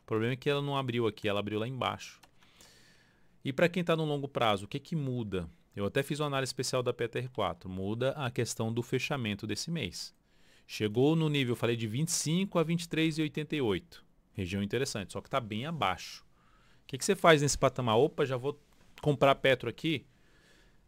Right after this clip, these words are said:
Eu comentei até agora há pouco no, no, via Stories, no, no meu perfil no Instagram. O que você pode fazer é,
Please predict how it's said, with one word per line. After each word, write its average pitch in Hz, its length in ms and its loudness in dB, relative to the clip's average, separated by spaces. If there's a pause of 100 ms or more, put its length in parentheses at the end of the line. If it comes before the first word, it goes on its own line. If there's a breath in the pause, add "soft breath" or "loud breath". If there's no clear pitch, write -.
(260)
Eu 113 120 -4
comentei 123 420 0
até 143 140 0
agora 156 220 2
há - 20 -6
pouco 147 280 -2
no, 139 380 -2
no, 117 420 -8
via 113 220 -2
Stories, 101 540 0
no, 104 160 -2
no 101 160 -2
meu 101 180 -2
perfil 104 380 -6
no 104 60 0
Instagram. 101 460 -4 (1160)
O - 40 -18
que - 60 -12
você 110 80 -4
pode 104 260 -2
fazer 107 400 -2
é, 98 40 -12